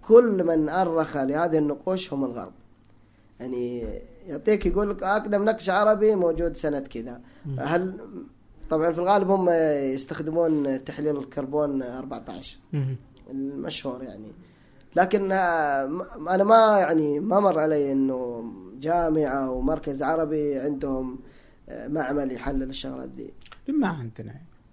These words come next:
Speaker 1: إيه، يعني هذه إشكالية. يعني أنا أرى أن يعني قد يعاد كتابة التاريخ. التاريخ الذي ندرسه اللغوي والحضارات هو تاريخ يعني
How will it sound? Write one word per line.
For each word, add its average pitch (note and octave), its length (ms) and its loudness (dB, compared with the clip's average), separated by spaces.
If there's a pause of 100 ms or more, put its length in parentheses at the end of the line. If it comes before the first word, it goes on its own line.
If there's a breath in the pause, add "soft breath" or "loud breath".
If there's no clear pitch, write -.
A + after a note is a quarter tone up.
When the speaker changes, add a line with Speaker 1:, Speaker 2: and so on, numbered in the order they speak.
(460)
Speaker 1:
إيه، B3 300 4
يعني D3+ 460 2
هذه G#3+ 200 2
إشكالية. G#3 480 2
يعني C3+ 380 0
أنا F3 260 2
أرى F3+ 260 4
أن E3 60 2
يعني D#3 400 2 (320 loud breath)
قد E3 140 2
يعاد G3+ 260 8
كتابة C#3 340 -4
التاريخ. B2 540 -10 (480)
التاريخ F#3+ 480 2
الذي F3 280 2
ندرسه E3+ 440 0
اللغوي C#3 520 0
والحضارات C3 720 -6 (480 soft breath)
هو D#4 60 -4
تاريخ E4 380 -4
يعني C4 540 -2